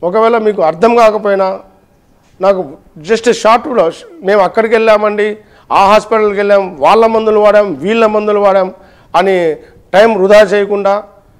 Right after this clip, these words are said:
నాలుగు మాటల్లోనే మీ సమస్య చెప్తే మేము పరిష్కారం చెప్పగలం. ఎందుకంటే ఎంతోమంది ఫోన్ చేస్తూ ఉంటారు. మీలా ఒ-, ఒక మనిషిలాగా నాకు ఒక ఫోన్ అటెండ్ చేసినప్పుడు నాలుగు కాల్స్ వెయిటింగ్లో ఉంటాయి.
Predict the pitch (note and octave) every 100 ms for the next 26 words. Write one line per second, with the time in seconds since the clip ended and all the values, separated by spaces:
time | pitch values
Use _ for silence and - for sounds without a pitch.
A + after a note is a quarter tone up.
0 | _ _ _ _ - D3+ G3+ C4 B3+ A#3+
1 | A#3+ A#3+ A#3+ G#3+ G3+ G3 F#3+ G#3 G#3 G#3
2 | F#3+ - F#3 F#3 F#3 F#3+ F#3 G#3 F#3+ F#3
3 | D#3+ D3+ B2+ A#2 _ _ _ _ _ _
4 | _ _ - A3 B3 A#3+ A3+ B3 B3 G#3
5 | G#3+ B3+ B3+ B3+ A#3+ A#3+ A#3 A#3 A3 G#3
6 | G3 A3+ A3+ F3+ F#3+ F3 G3 G3+ A3+ A3+
7 | A3+ A3+ G3+ F#3+ F#3+ F3+ G#3+ A#3 G#3 G#3+
8 | G#3 G3+ G#3+ G3 G3 G3+ G#3+ F#3 G3+ G3+
9 | G#3 E3+ C3+